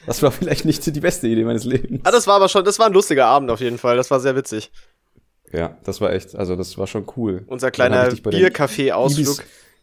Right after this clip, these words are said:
Speaker 1: hab ich dich bei deinem Ibis-Hotel abgeworfen und bin
Speaker 2: Ja,
Speaker 1: dann
Speaker 2: Mann.
Speaker 1: weitergefahren.
Speaker 2: In meinem geilen
Speaker 1: War das
Speaker 2: Ibis-Hotel. Ich
Speaker 1: Das war
Speaker 2: glaub,
Speaker 1: schon ein Ibis-Hotel, oder?
Speaker 2: das war, das war ein Ibis-Hotel, ja. <laughs>
Speaker 1: Damn,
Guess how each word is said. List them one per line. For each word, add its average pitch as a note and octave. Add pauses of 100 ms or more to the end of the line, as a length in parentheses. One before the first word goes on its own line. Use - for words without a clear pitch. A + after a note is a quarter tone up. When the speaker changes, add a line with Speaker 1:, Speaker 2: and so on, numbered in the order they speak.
(600)
Speaker 1:
hab G2+
ich G#2
dich A2+
bei A2+
deinem G#2
Ibis-Hotel C3
abgeworfen B2+
und A#2+
bin A#2+
Speaker 2:
Ja, B2+
Speaker 1:
dann -
Speaker 2:
Mann. -
Speaker 1:
weitergefahren. F2+ (220)
Speaker 2:
In A2+
meinem A2
geilen C3+
Speaker 1:
War G2+
das F3+
Speaker 2:
Ibis-Hotel. A#2 (680)
Ich A#2+
Speaker 1:
Das -
war C3+
Speaker 2:
glaub, E3
Speaker 1:
schon F3+
ein F3+
Ibis-Hotel, G2
oder? A2 (180)
Speaker 2:
das -
war, C#3+
das C#3+
war E3
ein E3+
Ibis-Hotel, B2+
ja. A#2 (160)
<laughs> E3+ (960)
Speaker 1:
Damn, A2